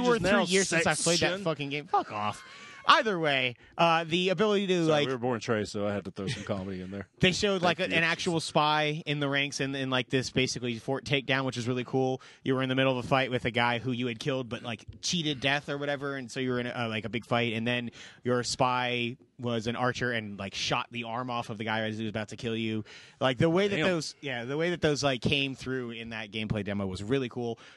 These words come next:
Speaker 2: I thought the boss fight, like, with all the fire looked gorgeous too. I'm, I'm really excited for this game.
Speaker 1: Now, was the boss fight that they showed, was it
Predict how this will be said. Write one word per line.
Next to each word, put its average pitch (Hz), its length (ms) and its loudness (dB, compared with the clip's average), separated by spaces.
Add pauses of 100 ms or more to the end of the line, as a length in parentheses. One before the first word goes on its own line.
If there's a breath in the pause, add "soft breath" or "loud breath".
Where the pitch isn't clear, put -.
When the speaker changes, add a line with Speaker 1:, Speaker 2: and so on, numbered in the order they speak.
Speaker 2:
I - 80 0
thought 135 200 2
the 117 40 -12
boss 113 320 -4
fight, 113 360 -4 (200)
like, 104 140 -6
with 104 100 -10
all 117 120 2
the 101 60 -6
fire 110 360 -4
looked 101 240 -4
gorgeous 101 340 -6
too. 107 180 -2
I'm, 127 160 2
I'm 101 480 -2
really 101 320 -8
excited 95 380 -10
for 101 80 -14
this 95 160 -12
game. 92 300 -10
Speaker 1:
Now, 135 160 4
was 135 160 0
the 127 80 0
boss 127 320 2
fight 139 320 2
that 117 120 -6
they 123 140 2
showed, 127 320 0
was 113 160 -4
it 113 160 0